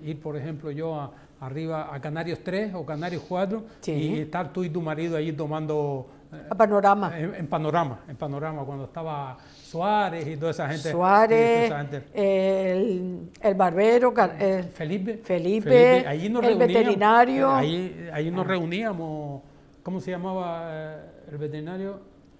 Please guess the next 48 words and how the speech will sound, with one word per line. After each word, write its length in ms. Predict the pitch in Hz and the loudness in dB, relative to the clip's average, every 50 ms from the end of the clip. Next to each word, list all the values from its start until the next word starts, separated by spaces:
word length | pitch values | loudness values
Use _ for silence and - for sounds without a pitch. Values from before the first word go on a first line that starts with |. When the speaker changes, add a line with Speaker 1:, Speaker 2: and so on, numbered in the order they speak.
| - - - _ _ _ _ - | -20 -20 -20 _ _ _ _ -14
Speaker 1:
Mm, 880 | 160 160 160 160 156 156 156 151 151 151 151 147 147 147 147 147 151 160 | -12 -12 -10 -10 -10 -12 -12 -14 -14 -14 -14 -12 -12 -12 -14 -14 -10 -8
no 100 | 160 175 | -6 -6
recuerdo 480 | 160 165 135 - 160 143 139 151 151 165 | -6 -6 -8 -8 -10 -10 -10 -10 -10 -10
el 140 | 156 147 143 | -10 -10 -10
nombre 260 | 156 151 143 135 139 | -10 -8 -10 -8 -8
de 100 | 139 139 | -6 -2
él. 40 | 185 | 0
Speaker 2:
No 80 | 240 240 | 2 4
me 80 | 247 | 4
acuerdo 360 | 233 214 226 226 214 208 214 | 4 4 4 2 4 4 2
del 140 | 214 214 202 | 2 2 0
nombre 240 | 196 202 190 185 185 | 0 -2 -2 0 0
Speaker 1:
Eh, 40 | 185 | 0
Speaker 2:
del 80 | 185 | 0
Speaker 1:
eh, 40 | 180 | 0
Speaker 2:
veterinario. 680 | 190 190 185 202 180 180 180 175 170 160 160 160 160 147 - | 0 0 0 0 0 0 -2 -2 -4 -6 -6 -8 -12 -10 -8
Speaker 1:
y 420 | 151 156 156 151 151 151 147 143 | -8 -6 -6 -6 -6 -8 -10 -10
allí 200 | 127 131 135 143 | -10 -10 -8 -8
nos 160 | 151 156 165 165 | -8 -8 -8 -10
reuníamos 720 | 170 180 165 151 156 180 220 240 226 208 170 151 151 151 | -10 -10 -8 -8 -8 -8 -8 -8 -8 -8 -8 -8 -8 -8
y, 40 | 147 139 139 143 143 135 135 | -8 -8 -8 -10 -10 -12 -14
y 60 | 127 | -12
tomábamos 440 | 123 139 131 139 165 165 160 151 - | -12 -10 -8 -8 -8 -8 -8 -10 -12
copas 320 | - - 143 139 151 113 120 | -12 -12 -12 -10 -10 -12 -10
allí, 180 | 127 135 180 | -10 -8 -8
y 400 | 202 196 190 180 165 156 151 156 | -6 -6 -6 -8 -8 -10 -10 -10
es, 140 | 160 156 - - - - _ | -12 -14 -16 -20 -20 -20 _
por 120 | _ 180 190 | _ -10 -8
eso 160 | 196 240 220 | -6 -8 -4
te 100 | 196 214 | -4 -2
digo 360 | 202 214 214 196 190 170 139 | -2 -2 -4 -4 -6 -8 -8
que 100 | 147 170 | -10 -10
nadie 340 | 165 180 220 226 208 214 190 | -6 -4 -4 -4 -2 -4 -4
tiene 300 | 160 180 196 190 185 170 | -4 -4 -6 -6 -6 -6
que 80 | 147 170 | -4 -4
avergonzarse 1040 | 156 156 151 165 - 160 147 156 160 151 160 151 143 - 185 185 - 196 190 185 - - - - _ | -6 -6 -8 -8 -8 -8 -6 -6 -6 -6 -6 -8 -8 -8 -12 -10 -10 -10 -12 -12 -14 -20 -20 -20 _
de 160 | - 147 165 | -10 -8 -6
lo 220 | 165 160 165 147 131 | -6 -4 -6 -6 -6
que 80 | 156 | -6
en 100 | 156 151 | -8 -8
su 200 | 147 151 - 151 | -8 -8 -8 -8
vida 300 | 147 170 185 180 180 180 | -6 -4 -6 -6 -6 -6
ha 140 | 175 175 196 | -6 -6 -8
hecho. 220 | 202 180 160 180 175 | -8 -8 -12 -12 -10
Mira, 260 | 180 196 190 160 139 - - - _ _ _ _ _ _ _ _ _ _ _ | -10 -8 -8 -10 -12 -14 -20 -20 _ _ _ _ _ _ _ _ _ _ _
tú 140 | - 208 214 | 2 2 2
has 120 | 196 214 | 2 0
trabajado 680 | 208 208 202 190 190 175 196 208 214 214 226 226 226 220 | -2 -2 -2 -2 -2 -2 -2 -2 -2 -2 -2 -4 -6 -10